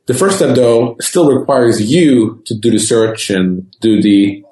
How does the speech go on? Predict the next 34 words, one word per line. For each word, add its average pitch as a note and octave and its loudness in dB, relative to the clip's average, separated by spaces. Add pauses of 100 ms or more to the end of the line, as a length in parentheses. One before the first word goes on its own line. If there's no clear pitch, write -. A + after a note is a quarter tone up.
(220)
the A2 -2
analytics G#2 0
and F#2+ 0
the F#2+ 0
understanding G2 0
of, E2+ -2
like, G2+ 0
"Okay, D3 2
should A#2 0
I F#2 0
buy G2+ 0
or G2 2
should F#2+ -4
I F2+ 0
wait?" G2+ 0 (460)
The B2+ 0
next G#3+ 0
step G#2+ -2
is B2+ -2
something E3 0
that B2+ 2
we D#3 2
have - 0
called A#2+ 0
Fare B2 -2
Beacon. A2+ 0 (160)
And F#2 -8
Fare F3 0
Beacon D#3 2
is G#2+ -2
basically C#3 0
an - -2
email E3+ 2
alert A#2+ 0